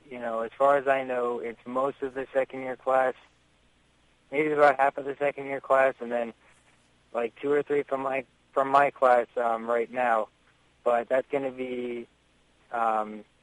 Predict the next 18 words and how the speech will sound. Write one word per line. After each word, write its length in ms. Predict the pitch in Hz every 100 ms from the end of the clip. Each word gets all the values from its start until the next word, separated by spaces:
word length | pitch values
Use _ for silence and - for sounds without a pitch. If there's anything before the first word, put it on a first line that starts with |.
| - 123
I 40 |
think 160 | 135 135
there's 160 | 123 123
gonna 200 | 123 117
be 180 | 117
a 40 | 110 -
few 160 | 120
more, 440 | 117 113 110 107 - _ -
um, 300 | 95 101 95 _ _ _ _ -
you 80 |
know, 180 | 110 101
in 80 | 104
the 100 | 107
next 220 | 113 107 -
few 160 | 113 107
weeks, 260 | 110 107 - -
you 60 | 98
know. 180 | -